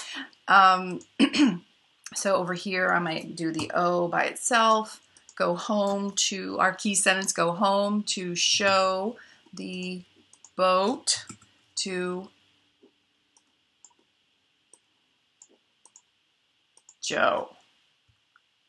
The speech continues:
We don't need, we need this one. And so, okay, Bear, I need your help, um, reading these words. And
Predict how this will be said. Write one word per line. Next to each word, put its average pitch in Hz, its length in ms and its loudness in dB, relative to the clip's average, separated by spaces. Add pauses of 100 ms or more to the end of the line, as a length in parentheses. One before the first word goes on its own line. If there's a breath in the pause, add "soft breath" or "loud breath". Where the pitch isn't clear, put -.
(760)
We 90 80 -10
don't - 240 -12
need, - 300 -12
we - 100 -14
need - 240 -16
this - 200 -12
one. - 180 -18 (760)
And 160 580 -16 (560 soft breath)
so, 302 520 2
okay, 302 280 0
Bear, 262 380 4 (220 loud breath)
I 262 160 4
need 427 220 -2
your 381 120 -2
help, 302 300 4 (120)
um, 220 360 8
reading 285 340 0
these 208 220 -2
words. 226 680 4 (480 loud breath)
And 208 500 8